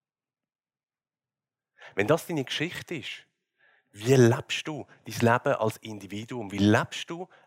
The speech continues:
als Gesellschaft, wenn du aus so einer blutigen Geschichte rauskommst?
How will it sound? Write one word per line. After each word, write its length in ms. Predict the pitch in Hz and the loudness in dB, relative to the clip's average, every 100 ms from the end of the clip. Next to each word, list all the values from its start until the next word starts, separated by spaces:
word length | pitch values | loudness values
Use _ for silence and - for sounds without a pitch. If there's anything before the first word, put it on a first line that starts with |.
| - | -6
als 220 | 104 - | -6 -6
Gesellschaft, 720 | - 110 127 147 156 156 - | -6 0 0 -2 -8 -10 -14
wenn 100 | 113 | -12
du 100 | 107 | -10
aus 180 | 101 - | -12 -10
so 100 | 127 | -8
einer 280 | 151 147 127 | -6 -8 -8
blutigen 840 | - 113 131 139 - 143 131 123 - _ - | -10 -10 -8 -8 -8 -4 -2 -2 -6 _ -8
Geschichte 560 | - 127 - - - _ _ _ 131 | -8 -8 -12 -18 -20 _ _ _ -14
rauskommst? 760 | 127 135 117 131 90 - - | -10 -10 -10 -12 -14 -16 -18